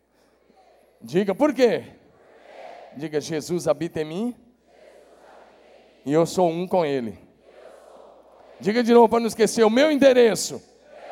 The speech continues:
é o endereço de Jesus." Diga, "Jesus habita em mim e eu sou um com ele." Diga, "Aleluia." Primeiro Coríntios seis, dezessete.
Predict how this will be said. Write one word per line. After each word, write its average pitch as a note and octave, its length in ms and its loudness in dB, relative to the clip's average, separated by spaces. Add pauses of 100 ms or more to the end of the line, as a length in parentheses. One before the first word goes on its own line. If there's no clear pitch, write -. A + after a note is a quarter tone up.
(680)
é E3 120 -2
o F#3 80 4
endereço G3 560 4
de A#3+ 100 -4
Jesus." C4 720 0 (1300)
Diga, G3+ 240 -2
"Jesus A#3+ 480 4
habita B3 340 2
em - 20 6
mim C4+ 560 -2 (880)
e D3+ 140 -2
eu F#3 140 6
sou C4 240 8
um C#4+ 160 -2
com D4+ 200 6
ele." C#4+ 480 4 (1300)
Diga, D#3+ 220 -2
"Aleluia." F#3+ 840 4 (2500)
Primeiro F#3+ 340 0
Coríntios F#3+ 520 -2
seis, F#3 320 0
dezessete. F3 840 -4